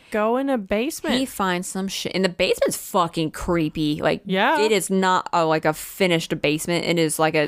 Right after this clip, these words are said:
Speaker 2: from the
Speaker 1: No.
Speaker 2: eighteen hundreds basement.
Speaker 1: Yeah, I was about to say, any eighteen hundreds basement is that, like, weird dugout
Speaker 2: Yep,
Speaker 1: style.
Speaker 2: yep,
Speaker 1: I
Speaker 2: that's
Speaker 1: hate
Speaker 2: exactly what it looks
Speaker 1: those.
Speaker 2: like. So when he goes in the basement, my, <laughs> in my notes, shit is capitalized. He finds some shit in the basement.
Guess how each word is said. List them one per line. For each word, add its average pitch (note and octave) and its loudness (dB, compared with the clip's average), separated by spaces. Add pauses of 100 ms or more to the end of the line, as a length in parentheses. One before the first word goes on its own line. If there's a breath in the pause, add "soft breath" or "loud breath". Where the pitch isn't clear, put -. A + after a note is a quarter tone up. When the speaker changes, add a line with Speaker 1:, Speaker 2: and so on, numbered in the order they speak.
(140)
Speaker 2:
from - 0
the D4+ 2
Speaker 1:
No. C#4+ 2
Speaker 2:
eighteen F#3 0
hundreds F3+ 0
basement. C4 0
Speaker 1:
Yeah, G3 2
I F3 0
was A3+ -4
about A#3 0
to A#3 -6
say, B3+ 2
any C#4 0
eighteen A#3+ -2
hundreds A3 0
basement A3+ -2
is A#3 -2
that, F3+ 2
like, G3 -2
weird F#3+ 0
dugout G3 2
Speaker 2:
Yep, - -8
Speaker 1:
style. B3 2
Speaker 2:
yep, A#3+ 2
Speaker 1:
I F#3 -4
Speaker 2:
that's G#3+ 0
Speaker 1:
hate G#3+ 2
Speaker 2:
exactly G#3 2
what B3+ 2
it B3+ 2
looks D4+ 0
Speaker 1:
those. B3 2
Speaker 2:
like. A3 0 (200 loud breath)
So G#3+ 0
when G#3 2
he F#3+ 0
goes G3 2
in D#4 -2
the D#4+ 2
basement, F3 0
my, - -2 (180)
<laughs> - -8
in G3 0
my F3+ 2
notes, D3 0 (120)
shit - 0
is D3+ -4
capitalized. - -2
He G3 -2
finds E3+ -2
some - -8
shit D#3+ 0
in E3 -4
the D#3+ -2
basement. - -2